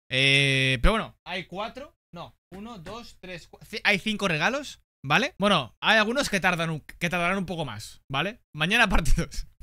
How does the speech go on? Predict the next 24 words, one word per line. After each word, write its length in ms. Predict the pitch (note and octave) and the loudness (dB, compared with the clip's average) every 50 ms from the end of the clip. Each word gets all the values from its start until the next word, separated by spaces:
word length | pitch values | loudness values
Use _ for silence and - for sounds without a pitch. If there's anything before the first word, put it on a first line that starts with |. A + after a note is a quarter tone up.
| - - - | -20 -16 -10
O, 80 | - D#3 D3+ | -10 -8 -8
o 100 | - D#3+ | -6 -4
pasado, 400 | C#3+ D#3+ - - G#3+ A3+ G3+ - _ _ | -4 -2 0 0 0 -2 -2 -4 _ _
habrá 200 | - D#3 F3+ A3 | -6 -2 0 0
parte 180 | A3 A3 F3+ F3 | 0 0 -4 -6
tres, 240 | C#3+ - - - - | -12 -12 -14 -12 -10
no 60 | C3+ | -12
sé. 160 | - - C#3 - _ _ - | -10 -12 -14 -16 _ _ -12
Eh, 760 | - E3 F3 F3+ F3+ F#3 F#3 F#3 F#3 F3+ F3+ F3+ F3+ F3+ F3 F3 - | -10 -8 -6 -4 -4 -6 -6 -6 -6 -6 -8 -8 -8 -10 -12 -10 -6
pero 160 | F#3+ F#3+ A#3 | 0 4 4
antes, 580 | C#4+ D#4 C#4+ G#3 C#4 C#4 C#4+ - - - - _ _ - _ - - | 4 4 2 0 -2 -2 -2 -6 -12 -16 -18 _ _ -20 _ -12 -10
os 120 | E3+ C#3+ | -8 -2
quiero 200 | - G#3+ A3+ A3+ | 0 2 2 4
mostrar 480 | A3 G3+ E3 - G3+ G#3 A3 A3+ A#3 - | 2 0 0 2 2 2 2 2 0 -4
lo 160 | F3 F3+ F3 D3+ | -4 -2 -2 -2
que 100 | E3+ E3+ | -2 -2
me 60 | F#3 | -2
han 60 | F#3+ | 0
regalado 260 | G3 F#3 F3+ F#3 F#3 F3 | 0 0 2 2 2 0
a 40 | |
mí 200 | E3+ F#3 G3+ G#3+ - - | 0 0 -2 -4 -6 -8
gente, 520 | - - F3+ F#3 F3+ E3 G3+ A3 G#3+ - - | -4 -2 -2 -2 0 -2 -2 -2 -4 -6 -6
eh, 460 | C#3 C3 C3 B2+ B2+ B2+ C3 B2 A#2+ | -6 -4 -4 -4 -4 -4 -6 -4 -4
cercana. 520 | A#2+ - C#3 B2+ - C#3 - A2+ A#2+ C3 | -2 -2 -2 -2 -2 -4 -4 -4 -6 -10